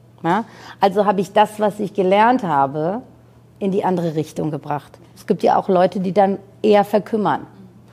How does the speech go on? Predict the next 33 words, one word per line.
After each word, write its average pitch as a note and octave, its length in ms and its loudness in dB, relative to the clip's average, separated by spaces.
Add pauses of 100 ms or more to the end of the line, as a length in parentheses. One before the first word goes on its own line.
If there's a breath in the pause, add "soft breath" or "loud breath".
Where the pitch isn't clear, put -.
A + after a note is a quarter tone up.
(380 loud breath)
Das F3+ 160 -6
heißt, G3 280 2
ich G#3 100 -6
glaube, F#3+ 400 2
es F3 220 -8
geht G3 120 -6
ja F#3+ 160 0
auch F3+ 120 -8
darum, G3 440 0
bewusst F#3+ 600 -4
mit G3 240 -8
den F#3 140 -4
Kindern G#3 480 -4
oder F#3 260 -8
mit F3 220 -6
den, F3 260 -6
mit F#3+ 140 -8
der F3 120 -6
Zukunft F#3+ 540 -8
umzugehen F3+ 640 -6 (220 loud breath)
und G3+ 180 -4
denen F#3+ 180 -2
das F#3 220 -6
Richtige F3+ 380 -6
mitzugeben, F3 680 -6
damit E3+ 320 -6
sie F3+ 80 -10
die D#3+ 120 -6
Entfaltung F#3+ 580 -6
fil-, E3+ 320 -6 (120)
finden, F#3 540 -4 (220 loud breath)
für G3 160 -4
sich G#3 440 -2